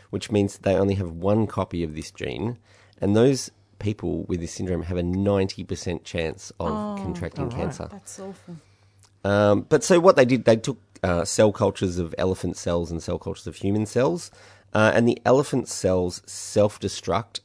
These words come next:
Speaker 1: at twice the rate of human cells when they induce cancer growth.
Speaker 3: Oh.
Speaker 1: And the scientists actually believe that this is why elephants are not extinct. They, they predict that if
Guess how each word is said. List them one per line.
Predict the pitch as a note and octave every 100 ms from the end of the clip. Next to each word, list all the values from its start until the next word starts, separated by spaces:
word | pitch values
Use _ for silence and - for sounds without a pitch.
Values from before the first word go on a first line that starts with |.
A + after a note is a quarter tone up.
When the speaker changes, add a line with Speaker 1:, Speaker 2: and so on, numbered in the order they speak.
| -
Speaker 1:
at | F2 - -
twice | - - B2 B2 -
the | - G2
rate | G2 - -
of | G2 F2+
human | - G2 F#2
cells | - F2 D#2+ - -
when | F2 E2+ E2+
they | - F2 E2+
induce | F2 D#2+ E2+ - - _
cancer | - F2 F2+ -
growth. | - E2+ C#3 - - _ _ -
Speaker 3:
Oh. | B3 F#3+ E2+ - _ _ _ _
Speaker 1:
And | G#2 G#2 G#2+ G#2+ - _ _ _ _ _
the | - G#2+
scientists | - C3+ C#3+ - -
actually | G#2+ - G2
believe | G2 G#2+ D#2+ A2 B2 - _ - - _ _
that | - G#2 - _
this | G#2 A#2 A2 -
is | G#2 F#2+
why | G2 F#2 F#2 -
elephants | F#2+ G2 G2 - -
are | F#2
not | F#2 G2+ -
extinct. | - - - E2+ - -
They, | A2 F#2 F2 - _ _ _ _ _ -
they | F#2+
predict | G2 - G2+ G#2+ F2 A2+ -
that | G2 E2+
if | G2 F#2